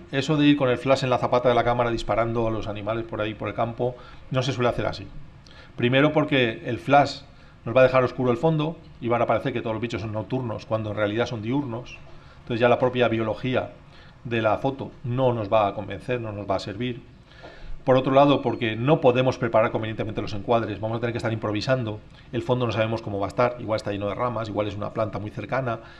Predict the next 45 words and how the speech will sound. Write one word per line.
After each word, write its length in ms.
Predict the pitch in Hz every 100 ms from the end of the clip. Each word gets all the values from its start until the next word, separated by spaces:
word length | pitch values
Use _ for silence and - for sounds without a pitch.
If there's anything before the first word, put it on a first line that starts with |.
| - - - -
Entonces, 320 | 123 127 143 147
ese 180 | 143
tipo 260 | 180 165 165
de 80 | 147
foto 220 | 156 156
improvisada 640 | 127 120 110 135 139 143 139
está 220 | 123 151
muy 140 | 160
bien 180 | 147 147
con 140 | 143
fines 260 | 123 131 127
científicos, 640 | 117 110 156 151 - 156
está 180 | - 131
muy 120 | 117
bien 140 | 117 120
realizarla 500 | 113 104 123 127 113
para 180 | 110 110
identificar 720 | 107 101 104 110 131 127 120
los 120 | 120 110
invertebrados 540 | 107 101 104 113 113
de 60 | 113
una 120 | 110
zona, 320 | - 156 135 -
por 100 | -
ejemplo, 440 | - - 131 123 127 - - - - - -
pero 140 | - 139
no 100 | 170
para 140 | 180
realizar 400 | 160 151 143 151
obra 220 | - 131 123
de 80 |
autor, 320 | 104 101 104 - - -
no 160 | 143 151
para 180 | 151
lucir 320 | 139 120 135 120
imágenes 520 | 110 120 - 110 110
ni 80 | 110
para 160 | 107
obtener 260 | 107 107 113
una 160 | 113
estética 560 | 104 - 107 110 110 110 - - - -
adecuada 420 | 120 107 107 107
a 40 | 101
nuestras 300 | 101 101 92
imágenes. 540 | 92 - - - -